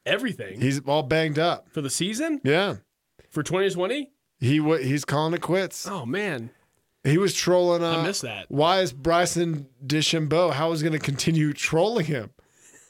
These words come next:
Speaker 2: Maybe he will.
Speaker 1: That sucks.
Speaker 2: Yeah.
Speaker 1: Why is he banged up?
Speaker 2: His knee or something, knee or back, or
Speaker 1: Mm.
Speaker 2: he's just had a,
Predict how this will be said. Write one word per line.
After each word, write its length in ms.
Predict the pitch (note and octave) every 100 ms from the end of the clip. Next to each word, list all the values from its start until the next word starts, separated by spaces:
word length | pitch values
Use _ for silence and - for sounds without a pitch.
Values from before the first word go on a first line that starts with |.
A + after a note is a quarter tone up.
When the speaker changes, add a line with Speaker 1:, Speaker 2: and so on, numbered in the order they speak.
| _ _ -
Speaker 2:
Maybe 260 | G#3+ F4+
he 80 | F#4+
will. 460 | E4 F4 G4 D#3+ -
Speaker 1:
That 100 | A3+
sucks. 640 | - - A#3 G3 - - _ _ _
Speaker 2:
Yeah. 360 | - C4 C#4 D#3+ _
Speaker 1:
Why 140 | D#3+ F#3+
is 80 |
he 60 | F#3
banged 300 | D#3 F3 E3+
up? 240 | F#3+ E3+ - _ _ _
Speaker 2:
His 160 | C#3 B2+
knee 200 | D#3 E3+
or 60 |
something, 340 | B2+ A#2 G2+ G2+
knee 140 | C#3
or 80 | C#3+
back, 380 | A2+ C3 B2+ -
or 120 | A#2+
Speaker 1:
Mm. 280 | A#2+ A#2 A#2 - _
Speaker 2:
he's 220 | C#3+ D3 C#3+
just 140 | B2+
had 180 | C#3+ C3
a, 180 | G#2+